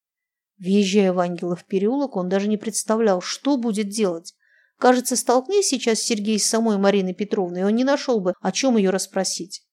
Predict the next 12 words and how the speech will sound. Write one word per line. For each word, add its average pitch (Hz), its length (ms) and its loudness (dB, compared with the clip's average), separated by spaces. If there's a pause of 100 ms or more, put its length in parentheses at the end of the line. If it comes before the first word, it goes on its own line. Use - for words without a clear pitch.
(760)
Но 359 140 0
ему 349 280 4
не 302 140 0
представилась 175 640 -2
такая 170 340 -4
возможность. 170 800 -10 (380)
В - 80 -20
шестнадцатой 415 560 0
квартире 311 640 0 (120)
жили 359 280 6
другие 262 420 0
люди, 208 460 -4